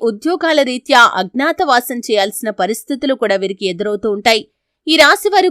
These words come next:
క్రమశిక్షణకు, ఆరోగ్యానికి, సమయ పాలనకు కూడా ఎక్కువగా ప్రాధాన్యతను ఇస్తూ ఉంటారు. ఎంత ఉన్నత స్థితి సాధించినా కానీ ఇంకా ఏదో సాధించాలి అనే తపనతో నిరంతరం శ్రమిస్తూ ఉంటారు. అభివృద్ధి సాధించాలి అన్న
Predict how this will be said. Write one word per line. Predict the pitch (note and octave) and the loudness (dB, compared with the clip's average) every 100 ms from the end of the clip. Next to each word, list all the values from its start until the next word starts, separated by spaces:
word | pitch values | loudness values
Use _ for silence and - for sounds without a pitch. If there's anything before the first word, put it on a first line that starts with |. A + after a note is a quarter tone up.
| - | 2
క్రమశిక్షణకు, | C#4+ E4+ - F#4+ - E4+ D4 D#4+ D#4 D4+ _ _ - B3 | 2 2 -2 -4 -2 0 0 0 -6 -8 _ _ 4 6
ఆరోగ్యానికి, | D#4+ F#4+ C4+ D#4 D4 D4+ D4 - - | 6 4 0 -2 -2 -2 -4 -4 0
సమయ | C#4+ F#4 G4 - | 2 4 4 4
పాలనకు | A3 C#4+ D4+ D4+ D4 | 4 4 2 0 -2
కూడా | D4+ D4 - _ _ - D4+ | 2 4 2 _ _ -4 0
ఎక్కువగా | G4+ G#4 G#4+ F4+ | 2 2 4 4
ప్రాధాన్యతను | C#4 F#3 - A#3+ A3 G#3+ A3+ F#3+ | 6 4 2 -2 -2 -2 -2 -2
ఇస్తూ | - A#3 A3+ | -2 -4 -2
ఉంటారు. | B3 B3+ G#4 - _ _ B3+ D#4 | 2 4 4 0 _ _ 2 4
ఎంత | A4 A#4 B3 | 4 2 4
ఉన్నత | D#4+ G4+ G4+ - | 2 2 0 -2
స్థితి | E4 C#4+ C#4 D#4 | -4 -4 -4 2
సాధించినా | A3 C#4 F4+ D4+ - C#4+ C#4+ | 2 2 0 -2 -2 -2 2
కానీ | C#4 C#4+ C#4 C#4+ | 4 2 -2 -2
ఇంకా | E4 A4+ G#4+ A#3+ A3 | 0 2 2 4 2
ఏదో | C#4 C#4 B3 | 2 0 2
సాధించాలి | G3+ B3+ D#4 D4 D4 C#4 C#4 - B3 | 2 2 -2 2 4 4 2 -2 -2
అనే | B3 B3 | 0 -2
తపనతో | B3 D4+ D4 D#4+ A#4 - _ _ - | 0 2 4 4 4 0 _ _ 4
నిరంతరం | D4 G#4 G4+ G4+ F4 - | 4 4 2 0 -2 0
శ్రమిస్తూ | G#3+ F#3+ G#3+ B3 G3 | 0 0 -2 -2 -2
ఉంటారు. | G#3+ A#3 A3+ - _ _ A#3+ | 2 2 2 -4 _ _ 2
అభివృద్ధి | B3+ G4+ F#4+ F#4 D#4+ | 4 4 4 0 4
సాధించాలి | B3 D4 F#4 D#4+ D#4 C#4+ C#4+ - | 4 4 0 2 4 4 2 0
అన్న | C4 | 0